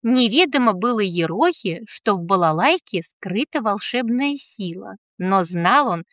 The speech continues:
что вместе они способны на многое. У балалайки было всего три струны.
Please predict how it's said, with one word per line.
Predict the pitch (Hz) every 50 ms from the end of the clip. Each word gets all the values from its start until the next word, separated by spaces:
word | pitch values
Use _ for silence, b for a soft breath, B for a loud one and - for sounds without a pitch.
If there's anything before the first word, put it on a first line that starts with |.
| _ _
что | - - - - - 196
вместе | 185 180 185 196 208 262 330 359 330 - - - 196
они | 185 180 180 180 196 254 330 320
способны | - - - 180 175 - - 202 214 214 190 196 214 196
на | 196 196 190
многое. | 190 190 190 196 190 185 175 160 160 160 151 151 156 202 - _ _
У | - 226 214
балалайки | 185 180 196 185 180 170 170 185 262 330 381 - - - 330
было | 269 214 202 247 302 339 339 320
всего | - - - - 233 180 175 - -
три | - 156 185 226
струны. | - - - - 240 254 240 208 170 165 156 156 170